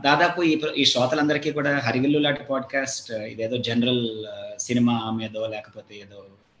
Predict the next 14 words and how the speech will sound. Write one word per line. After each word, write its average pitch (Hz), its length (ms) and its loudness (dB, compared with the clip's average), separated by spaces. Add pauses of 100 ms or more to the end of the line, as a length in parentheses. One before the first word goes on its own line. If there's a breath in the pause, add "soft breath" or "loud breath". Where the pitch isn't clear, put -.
(500)
పాప్ 131 200 2
స్టఫ్ - 360 -4
కాదు 110 200 -6
కాబట్టి, 123 580 -4 (340 loud breath)
ఈ 143 80 8
శ్రోతలందరికీ 160 680 4
కూడా 165 200 -2
ఎంతో 147 200 0
కొంత 156 160 -4
సామాజిక 135 480 0
స్పృహ 123 320 -2
ఉండి, 120 580 0 (140)
ఆ, 104 300 -8 (880)
ఉన్నవాళ్ళే, 139 440 6